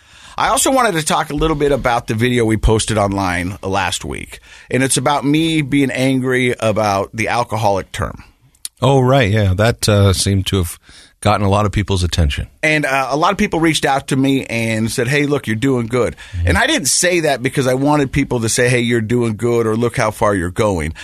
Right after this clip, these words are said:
Speaker 1: I just was talking about that because it bugged me.
Speaker 2: Mm-hmm.
Speaker 1: And there was things that I've done in my past that I'm ashamed of.
Speaker 2: Mm-hmm.
Speaker 1: But I can tell you right now, I will look you in the eye, I am proud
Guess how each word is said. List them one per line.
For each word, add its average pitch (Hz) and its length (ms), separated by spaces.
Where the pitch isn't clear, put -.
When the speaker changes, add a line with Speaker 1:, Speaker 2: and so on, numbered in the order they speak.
Speaker 1:
I 185 180
just 190 220
was 151 80
talking 135 360
about 107 280
that 95 220
because 98 380
it 90 200
bugged 92 320
me. - 200
Speaker 2:
Mm-hmm. 98 180
Speaker 1:
And 127 180
there 156 100
was 143 140
things 196 280
that 185 100
I've 139 240
done 131 160
in 123 100
my 107 160
past 82 480
that 107 100
I'm 107 240
ashamed 90 560
of. - 320
Speaker 2:
Mm-hmm. 92 340
Speaker 1:
But 131 120
I 147 160
can 131 220
tell 165 260
you 165 160
right 143 240
now, 120 260
I 123 80
will 117 180
look 151 240
you 151 140
in 135 80
the 127 100
eye, 110 260
I 131 180
am 107 120
proud 117 580